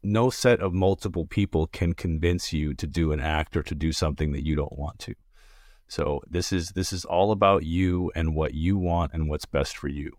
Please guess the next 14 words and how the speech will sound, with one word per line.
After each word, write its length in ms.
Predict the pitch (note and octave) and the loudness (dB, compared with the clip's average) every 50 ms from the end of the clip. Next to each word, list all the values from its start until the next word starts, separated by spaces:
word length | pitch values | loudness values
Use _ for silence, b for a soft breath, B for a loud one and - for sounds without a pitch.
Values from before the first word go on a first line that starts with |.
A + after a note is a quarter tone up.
| - _ _ - | -20 _ _ -12
It's 160 | - D#2+ - - | -10 -8 -4 -2
not, 220 | D#2+ D#2+ E2+ E2 - - | 0 0 0 0 -2 -2
it's 180 | F2 F2 - F2 | -4 -4 -2 0
not 140 | E2+ F2 | 0 0
a 40 | F2 | 0
matter 380 | F#2 F2+ E2+ E2+ E2+ F2 E2+ E2 | 0 0 0 0 0 0 2 2
of 160 | D#2 D2+ D2+ | 2 0 0
multiple 480 | E2 D#2+ D#2+ E2+ - - - - D#2 - | 0 2 2 0 0 -2 -6 -6 -6 -4
people 380 | - F2+ E2+ D#2+ - D2 D2 | -2 0 0 0 -2 -4 -4
telling 320 | - - E2 E2 D#2 D#2 D2+ | -2 -2 0 0 0 0 0
you 180 | C#2+ C#2+ C#2 | -2 -4 -2
this 220 | C#2 D#2+ D2+ - D2+ | -2 -2 -4 -4 -4
is 100 | C#2+ D2 | -6 -6
okay. 440 | B1+ - - - C#2 - - - | -6 -6 -6 -8 -10 -10 -12 -14